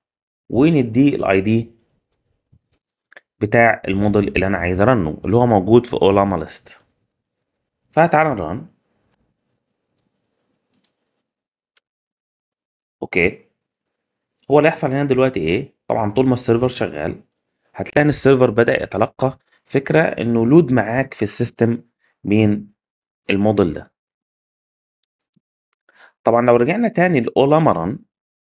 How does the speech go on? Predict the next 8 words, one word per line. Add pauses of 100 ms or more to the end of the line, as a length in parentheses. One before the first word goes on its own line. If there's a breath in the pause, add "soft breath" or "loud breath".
(280)
هو
كده
السيرفر (920)
جاهز
انه
يشتغل
على (800)
مين؟